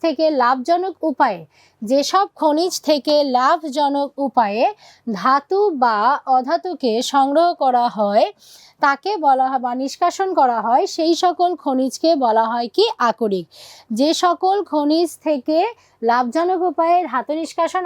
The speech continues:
আমরা করতে পারি, সেটাকেই আমরা কি বলতে পারি? আকরিক। উদাহরণ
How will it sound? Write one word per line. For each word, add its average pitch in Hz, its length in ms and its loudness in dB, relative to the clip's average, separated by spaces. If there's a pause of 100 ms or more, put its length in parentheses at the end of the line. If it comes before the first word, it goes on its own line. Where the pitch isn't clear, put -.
আমরা 269 180 0 (140)
করতে 277 260 2 (140)
পারি, 240 260 0 (420)
সেটাকেই 302 500 0 (100)
আমরা 269 200 0
কি 285 220 -4
বলতে 247 320 0
পারি? 247 300 2 (240)
আকরিক। 202 520 -2 (1300)
উদাহরণ 359 360 2